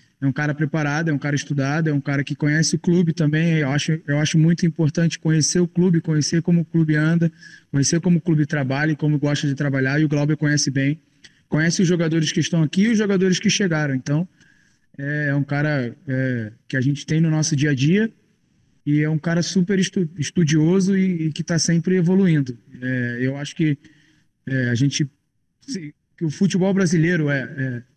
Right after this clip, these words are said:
sempre muda de treinador. A gente perde o Pivete hoje, mas a gente ganha um cara que com,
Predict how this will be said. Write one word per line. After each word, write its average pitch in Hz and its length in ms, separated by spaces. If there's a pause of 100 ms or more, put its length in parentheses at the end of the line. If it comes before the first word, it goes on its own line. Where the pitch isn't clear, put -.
(160)
sempre 170 580
muda 160 320
de 156 100
treinador. 151 560 (540)
A 123 60
gente 127 220
perde 151 300
o 147 40
Pivete 147 500
hoje, 165 180
mas 170 160
a 170 40
gente 170 180
ganha 160 200
um 175 80
cara 165 260
que 180 120
com, 160 320